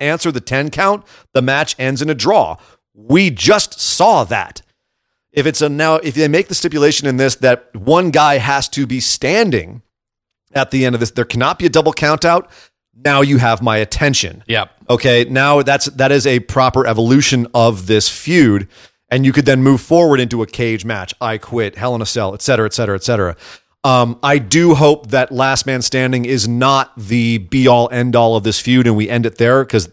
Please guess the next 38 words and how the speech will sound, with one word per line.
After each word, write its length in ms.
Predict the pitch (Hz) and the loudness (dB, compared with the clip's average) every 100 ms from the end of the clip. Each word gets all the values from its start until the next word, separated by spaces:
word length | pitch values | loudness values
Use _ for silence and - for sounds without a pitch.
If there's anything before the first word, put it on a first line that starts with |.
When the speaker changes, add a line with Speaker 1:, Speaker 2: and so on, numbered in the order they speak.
| - | -14
Speaker 1:
uh, 120 | 117 _ _ | -18 _ _
to 60 | 127 | -2
me, 540 | 113 113 131 190 240 - - - _ _ _ _ 117 | 0 2 2 2 -2 -4 -20 -20 _ _ _ _ -8
that 180 | 113 - | -6 -6
it 100 | 147 | -10
feels 400 | - 123 147 165 | -4 2 4 4
a 40 | |
little 360 | 160 110 127 - | 2 2 2 0
underwhelming 760 | 107 139 175 180 226 262 127 90 | -2 2 2 4 2 2 0 -2
Speaker 2:
Yeah. 120 | 107 | -4
Speaker 1:
at 100 | 107 | 0
that 180 | 117 - | 0 2
point 240 | 127 120 | 0 0
if 140 | 127 - | 0 2
they 100 | 131 | 4
were 100 | 123 | 4
to 140 | 139 | 0
end 140 | 135 135 | 0 0
it 80 | |
at 200 | 135 117 | 0 0
this, 180 | 123 110 | 0 0
unless 380 | 156 127 156 - | 0 2 2 2
they 100 | 139 | 0
put 200 | - 147 | 2 0
on 100 | 143 | 0
an 100 | 120 135 | -4 -4
absolute 480 | 151 147 160 143 131 | -4 -4 0 0 0
barn 540 | 95 107 135 185 175 | -4 0 4 4 2
burner 300 | 120 107 110 | 0 0 -2
and 180 | 120 117 | -4 -2
make 180 | 127 120 | -2 0
me 80 | 120 | -2
eat 180 | 147 123 | -2 -2
my 160 | 110 | 0
words, 520 | 107 196 113 85 - - _ _ - | 2 4 2 -2 -14 -18 _ _ 0
which 160 | 139 | 0
so 260 | - 151 147 | 2 2 2
far, 540 | - 240 254 185 196 | 0 0 0 0 -4